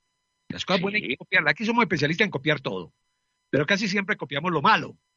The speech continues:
Speaker 1: Por ejemplo, ese tema de la barra brava lo trajimos del sur.
Speaker 2: Uy.
Speaker 1: Ese tema de las barras bravas, que es un desastre, lo trajimos del sur, lo copiamos. Y hemos copiado otras cosas, ¿no?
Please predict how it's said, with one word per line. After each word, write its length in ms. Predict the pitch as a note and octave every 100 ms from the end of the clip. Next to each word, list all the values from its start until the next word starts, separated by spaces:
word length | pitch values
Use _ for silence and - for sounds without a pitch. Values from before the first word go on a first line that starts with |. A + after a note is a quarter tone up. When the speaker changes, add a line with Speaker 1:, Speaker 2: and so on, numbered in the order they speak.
| _ _
Speaker 1:
Por 100 | C#3
ejemplo, 180 | G3 B3
ese 140 | A#3+
tema 240 | G#3 A#3+ A#3
de 40 |
la 100 | E3+
barra 260 | D#3+ D#3 E3
brava 300 | D#3 C4+ B3
lo 140 | G3
trajimos 320 | E3 D#3 G3 F#3+
del 140 | D3+
sur. 240 | D#3+ B2+ - _ _ _ -
Speaker 2:
Uy. 280 | F#3 D3 F#2 _ A#3+ A#3 _ _ _ -
Speaker 1:
Ese 220 | G3 G#3
tema 240 | G#3+ G#3+ G#3
de 60 |
las 100 | E3
barras 260 | D3+ D3 D3
bravas, 320 | G3 G3+ F#3+
que 80 | F#3+
es 80 | G3
un 100 | F#3
desastre, 460 | D#3 F#3 D#3 F#3+ - -
lo 120 | D3+
trajimos 340 | D3 C3+ D#3+ F3
del 160 | E3
sur, 140 | A3+ A3
lo 80 | D#3+
copiamos. 600 | D3 B3 A3+ E3 - _ _ _ _ - -
Y 60 | F#3
hemos 180 | C4+ -
copiado 360 | F3 D3 F3
otras 280 | F#3+ G3 C#3+
cosas, 460 | - C3 F3+ A#2 G#2+
¿no? 200 | G#2+